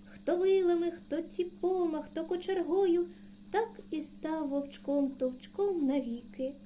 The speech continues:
Ледве добіг до лісу, там ліг відпочити і думає про нинішні муки.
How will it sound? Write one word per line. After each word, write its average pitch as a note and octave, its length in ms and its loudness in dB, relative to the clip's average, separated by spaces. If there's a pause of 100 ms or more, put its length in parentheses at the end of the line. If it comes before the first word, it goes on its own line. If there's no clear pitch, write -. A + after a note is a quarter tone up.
(360)
Ледве C#4+ 300 4
добіг C#4+ 400 2
до C#4 160 2
лісу, D4+ 560 0 (340)
там F#4 240 2
ліг E4 160 4 (100)
відпочити C#4+ 640 0
і D#4 100 0
думає F4 340 0
про C#4+ 180 0
нинішні D#4 520 0
муки. C#4 460 0